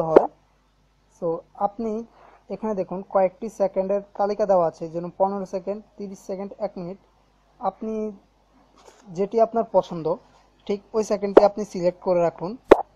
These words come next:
তাহলে আপনার মোবাইলটি ঠিক ওই সেকেন্ড পরেই বন্ধ হবে। আমি যদি এখন তিরিশ মিনিট on করে রাখি তাহলে আমার মোবাইলটি, আমার মোবাইলের স্ক্রিনে ক্লিক করার তিরিশ মিনিট পর বন্ধ হবে। So আবার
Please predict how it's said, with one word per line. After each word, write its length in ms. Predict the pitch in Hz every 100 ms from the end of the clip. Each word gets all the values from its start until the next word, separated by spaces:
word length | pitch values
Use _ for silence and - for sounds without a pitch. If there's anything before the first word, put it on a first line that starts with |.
| -
তাহলে 260 | 180 190 190
আপনার 220 | 180 202 196
মোবাইলটি 360 | 170 160 151 180 254 _ _ - -
ঠিক 120 | 202 -
ওই 80 | 226 220
সেকেন্ড 240 | 202 196 185
পরেই 220 | 196 175 226 - _ -
বন্ধ 180 | 180 175 175
হবে। 200 | 151 165 - _ -
আমি 120 | 185 208
যদি 120 | 214 214
এখন 140 | 214 202
তিরিশ 220 | 226 226 -
মিনিট 220 | 190 170 202 _ _ _ _ _ _ _ _ 202
on 80 | 185 190
করে 140 | 190 170
রাখি 220 | 165 185 247 - _ - -
তাহলে 260 | 180 185 202 196
আমার 140 | 202 190
মোবাইলটি, 400 | 175 175 - 190 240 _ _ _
আমার 200 | 185 190 190
মোবাইলের 260 | 185 202 202
স্ক্রিনে 560 | - 202 202 208 208 208 -
ক্লিক 180 | 202 - 208
করার 240 | 180 185 - _ _ _
তিরিশ 220 | 226 233 -
মিনিট 180 | 214 202 -
পর 120 | 202
বন্ধ 220 | 185 170 151 151
হবে। 200 | 147 180 - _ - - _ _ _ _ _ _ _ _ _ _ _ _ _ _
So 100 | - 170 165
আবার 180 | 170